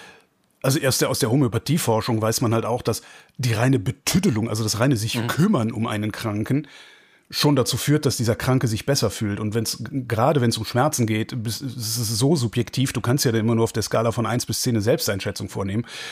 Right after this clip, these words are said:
Speaker 1: Und in dem Moment, wo ich dir irgendwo irgendwas hinklebe, betüddel ich dich, also fühlst du dich möglicherweise ein bisschen besser. Also könnte genau das auch der Effekt sein, ne?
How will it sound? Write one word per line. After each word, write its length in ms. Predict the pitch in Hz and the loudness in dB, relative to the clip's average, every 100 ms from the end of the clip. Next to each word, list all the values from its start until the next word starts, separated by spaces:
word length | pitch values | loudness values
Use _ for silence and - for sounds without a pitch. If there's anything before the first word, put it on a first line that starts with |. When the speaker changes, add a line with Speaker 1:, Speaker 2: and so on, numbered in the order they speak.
| - - | -10 -2
Speaker 1:
Und 140 | 120 | 2
in 60 | 117 | 4
dem 120 | 131 | 4
Moment, 260 | 123 113 | 4 4
wo 80 | 123 | 2
ich 80 | 127 | 0
dir 120 | 117 | 0
irgendwo 420 | 120 135 101 135 | 0 0 0 0
irgendwas 320 | 131 127 107 - | 2 0 0 2
hinklebe, 800 | 139 196 - 113 95 95 135 - - - - _ _ _ _ - | 2 0 -2 -2 -2 0 0 -2 -12 -20 -20 _ _ _ _ -6
betüddel 420 | 139 - 175 120 | 0 2 2 0
ich 160 | 101 - | -2 0
dich, 320 | 113 170 - _ _ - | -2 -2 -10 _ _ -2
also 180 | 131 | 0
fühlst 260 | 117 156 - | 0 0 0
du 40 | |
dich 160 | 131 123 | 2 2
möglicherweise 520 | 135 131 123 123 123 | 2 2 2 2 2
ein 60 | 113 | 0
bisschen 300 | 123 120 104 | 2 0 0
besser. 340 | 135 - 120 - - - | 0 2 0 -4 -18 -12
Also 420 | - - 131 123 | -10 -6 -2 0
könnte 240 | - 127 120 | 0 0 2
genau 220 | 117 117 | 4 4
das 240 | 123 - | 2 0
auch 140 | 117 - | -4 -4
der 140 | 101 | -4
Effekt 340 | 104 135 - | -2 -6 -6
sein, 360 | - 92 90 90 | -4 -4 -6 -8
ne? 140 | 107 | -10